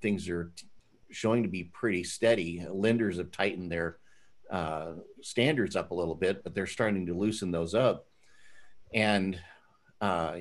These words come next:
if, if we look back at, like, oh eight, for example, when the housing market crashed, um, multifamily fared that whole thing really well.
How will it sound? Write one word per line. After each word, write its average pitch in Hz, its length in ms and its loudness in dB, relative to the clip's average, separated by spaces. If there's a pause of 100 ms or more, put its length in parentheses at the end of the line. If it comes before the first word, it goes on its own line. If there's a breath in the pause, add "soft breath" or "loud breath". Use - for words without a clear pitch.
if, 110 360 -2
if 101 160 0
we 143 120 6
look 131 280 8
back 107 340 2
at, 90 320 0 (160)
like, 90 300 -6
oh 110 180 6
eight, 101 380 4
for 87 160 -6
example, 87 680 -4
when 95 260 -2
the 90 80 -4
housing 107 340 0
market 82 300 -4
crashed, 85 520 -2 (880 loud breath)
um, 92 600 2 (720)
multifamily 110 840 6
fared 120 520 6
that 117 220 6
whole 104 240 4
thing 110 360 4
really 117 280 8
well. 95 520 2